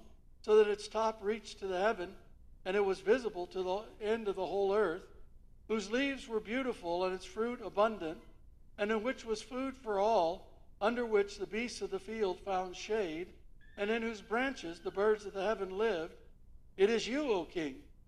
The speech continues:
who have grown and become strong.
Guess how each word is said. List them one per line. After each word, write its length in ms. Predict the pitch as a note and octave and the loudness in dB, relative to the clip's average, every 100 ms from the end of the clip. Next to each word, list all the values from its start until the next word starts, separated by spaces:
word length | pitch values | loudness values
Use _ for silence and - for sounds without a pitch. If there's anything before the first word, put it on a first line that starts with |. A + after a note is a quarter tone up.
| - - - - | -20 -20 -12 4
who 140 | A#3 | 6
have 200 | A3 D#3+ | 6 4
grown 420 | F3+ A#3+ A3 G3+ | 0 2 0 -2
and 100 | G#3 | -4
become 380 | A3+ - F3 F#3 | -8 -4 -6 -6
strong. 520 | - A3 A3+ F3+ C3+ | -8 -6 -4 -6 -8